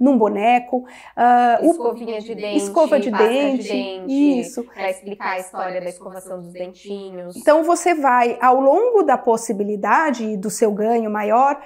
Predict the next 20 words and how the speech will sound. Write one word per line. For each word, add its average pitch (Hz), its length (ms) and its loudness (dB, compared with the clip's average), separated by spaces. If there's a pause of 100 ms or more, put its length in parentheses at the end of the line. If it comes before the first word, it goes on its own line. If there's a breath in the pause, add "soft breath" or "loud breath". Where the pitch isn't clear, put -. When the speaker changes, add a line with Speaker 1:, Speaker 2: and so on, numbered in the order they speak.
(100)
Speaker 1:
reinvestindo 359 1080 2
em 370 140 4
pequenas 349 460 0
coisas. 226 420 0
E 262 60 -6
são 359 200 -4
pequenas 269 460 -2
coisas 285 480 -2 (220 soft breath)
que 339 80 2
fazem 330 340 0
total 320 320 0
diferença 247 500 -4
no 269 100 -2
seu 262 180 -4
atendimento. 254 600 -6 (300 loud breath)
Mas 262 220 0
como 440 320 0
uma 269 140 2
lista 240 320 -2
básica, 254 420 2